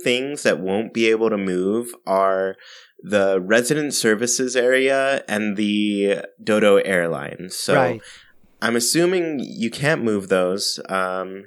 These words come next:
Speaker 1: they, like, where they are is where they're going to be. So I'm trying to, I guess I'm gonna go for a map that has a central, a kind of more centralized location for the resident services.
Speaker 2: Mm-hmm.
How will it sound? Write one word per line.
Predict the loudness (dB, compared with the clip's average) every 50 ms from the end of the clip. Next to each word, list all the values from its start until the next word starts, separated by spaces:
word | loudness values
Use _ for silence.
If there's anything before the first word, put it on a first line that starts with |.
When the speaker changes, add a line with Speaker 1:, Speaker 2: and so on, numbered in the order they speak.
| -20 _ _
Speaker 1:
they, | -2 0 0 0
like, | -2 -2 0 2 2 2 2 0
where | 0 2 4 4
they | 4 4 4 4 4
are | 4 4 2 2 2 0 0 -2
is | -4 -4 -6 -6 -6 -2
where | 0 2 4
they're | 4 4 2
going | 2 0 0 0 -2 -4
to | -6 -10
be. | -8 -6 -4 -4 -2 -4 -4 -6 -10 -16 -20 -20 -20 -20 -20 -20 _
So | -6 0 2 2 4 4 4 2 2 0 -2 -6 _ _ _ _ _ _
I'm | -4 -4 -4 -4 -8 -8 -12 -18 -20 _ _ _ _
trying | -6 -4 -4 -4 -4 -4 -4 -4
to, | -4 -6 -6 -12 _ _ -12
I | -12 -10
guess | -6 -4 -4 -2 -2
I'm | -2 -2
gonna | -2 -2
go | 0 2 4 4 4
for | 4 2 2 2 2
a | 2
map | 0 0 0 0 0 -2 -4 -4 0
that | 2 2 2 2 0 -6 -6
has | -2 0 0 2 2 0 0 -2 -4 -8 -12 -14 -20 -20 -20 -20 -20 _ _ -2
a | 2 4 4 6 4 4 2 0
central, | 0 0 0 0 0 0 0 -2 0 2 2 4 4 2 2 0 -2
a | -4 -6 -6
kind | -6 -6 -4 -4 -2 -4
of | -4
more | -4 -2 -2 -2 -2
centralized | -4 -2 -2 -2 -2 -2 -2 0 2 4 4 2 2 0 -2 0
location | 0 0 0 0 -2 -2 -2 -2 -2 -2 -2 -4 -4 -6
for | -6 -6
the | -4 0
resident | 0 0 0 0 -4 -6 -8 -8 -8
services. | -6 -2 -2 -2 -2 -2 -4 -4 -4 -4 -4 -6 -8 -10 -12 -14 _ _ -8
Speaker 2:
Mm-hmm. | -6 -6 -6 -8 -10